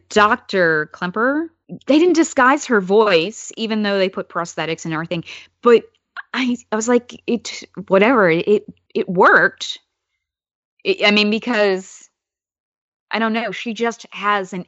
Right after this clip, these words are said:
air and a sensibility of androgyny anyway that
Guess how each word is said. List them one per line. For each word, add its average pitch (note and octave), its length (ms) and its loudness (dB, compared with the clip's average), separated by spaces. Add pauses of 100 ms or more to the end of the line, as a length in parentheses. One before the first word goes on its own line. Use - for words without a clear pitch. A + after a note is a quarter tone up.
air G#3 320 -2
and F#3+ 120 -8
a F3+ 60 -12
sensibility F#3 1080 -2 (440)
of F#3+ 120 2
androgyny F#3+ 720 2
anyway D#3 720 -2 (320)
that E3+ 340 -2